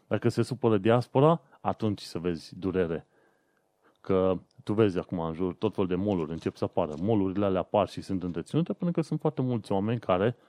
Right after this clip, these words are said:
sunt, bineînțeles, dis-, dispuși să cheltuie. De ce? Pentru că vin și o bună parte din bani din afară. Bine, să nu mai zicem că avem, uh, avem și pe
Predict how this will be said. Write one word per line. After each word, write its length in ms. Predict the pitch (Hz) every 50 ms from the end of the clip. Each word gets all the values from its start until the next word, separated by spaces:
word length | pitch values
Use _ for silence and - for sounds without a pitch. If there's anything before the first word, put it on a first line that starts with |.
| _ _ _ _ _
sunt, 220 | - - 95 95
bineînțeles, 500 | 87 95 90 87 82 - 98 101 104 87
dis-, 280 | 92 92 85 - - _ - 123
dispuși 500 | - 107 98 98 95 - _ - 110 -
să 80 | - 92
cheltuie. 420 | - - 98 87 85 - - 80
De 120 | 76 85 82
ce? 200 | - - 139 143
Pentru 200 | - 139 139 139 - 131
că 60 | 117
vin 120 | 131 131
și 180 | 131 - - 170
o 100 | 165 139
bună 340 | 104 92 101 120 117 101 85
parte 340 | - - 90 85 - 87
din 180 | 80 82 80 78
bani 220 | 80 101 117 127
din 140 | 107 110 110
afară. 440 | 123 120 117 - 107 80 80 78 - _ _ - - - - _ _ _ _ _
Bine, 180 | - 135 104
să 120 | 87 - 98
nu 80 | 107
mai 180 | 107 101 95 90
zicem 360 | 85 98 95 - 104 98 98
că 320 | 92 - - 95 95 95 92 92 - _ _ _ - - _ _ _ _ _ _ _ _ _
avem, 500 | - 90 92 85 104 107 104 104 101 101
uh, 320 | 98 98 95 95 92 92 - _ _ _ _ _ _ _
avem 280 | _ 95 90 98 101 92
și 140 | - - -
pe 140 | - -